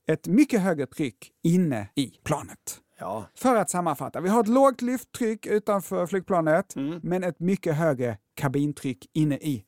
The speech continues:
Speaker 1: flygplanet.
Speaker 2: Och det pressar ut mot dörrarna så går det inte att få upp dem.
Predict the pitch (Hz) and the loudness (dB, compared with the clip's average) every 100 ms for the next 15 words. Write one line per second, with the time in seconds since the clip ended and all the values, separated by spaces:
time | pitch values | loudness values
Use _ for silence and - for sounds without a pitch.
0 | _ - 139 - 92 127 113 - 143 151 | _ -4 -4 -4 -14 -10 -10 -8 -8 -8
1 | - 233 220 208 180 185 160 147 156 185 | -6 -4 -2 -4 -4 -2 -2 -6 -6 -4
2 | 151 131 208 - 104 | -4 -6 -6 -6 -10